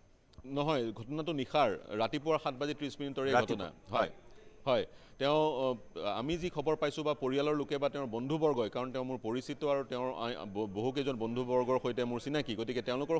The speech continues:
Speaker 1: সৈতে কথা পাতোঁতে তেওঁলোকে অভিযোগ উত্থাপন কৰি আছে। পৰিয়ালৰ লোকৰ কথাৰ আঁত ধৰি তেওঁলোকে অভিযোগ উত্থাপন কৰিছে। তেওঁলোকে কৈছে, আহ,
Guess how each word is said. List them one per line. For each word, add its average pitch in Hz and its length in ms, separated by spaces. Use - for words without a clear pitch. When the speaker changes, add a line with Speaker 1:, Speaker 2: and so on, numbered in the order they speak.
Speaker 1:
সৈতে 156 160
কথা 135 200
পাতোঁতে 139 280
তেওঁলোকে 131 300
অভিযোগ 123 320
উত্থাপন 156 380
কৰি 147 220
আছে। 165 260
পৰিয়ালৰ 180 380
লোকৰ 175 280
কথাৰ 147 300
আঁত 147 120
ধৰি 143 240
তেওঁলোকে 143 280
অভিযোগ 135 300
উত্থাপন 143 340
কৰিছে। 147 320
তেওঁলোকে 131 320
কৈছে, 143 280
আহ, - 760